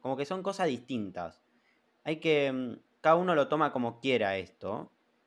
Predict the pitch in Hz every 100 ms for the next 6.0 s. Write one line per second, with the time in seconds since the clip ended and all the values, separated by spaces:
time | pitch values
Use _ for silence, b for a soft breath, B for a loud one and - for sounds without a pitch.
0 | - 110 101 95 95 110 113 117 113 110
1 | 117 113 110 127 113 107 117 120 117 101
2 | - 104 - 101 127 131 120 113 147 151
3 | 135 117 107 101 107 107 104 110 107 104
4 | 127 147 - 113 107 117 110 104 104 104
5 | 98 - 110 - 113 135 139 143 147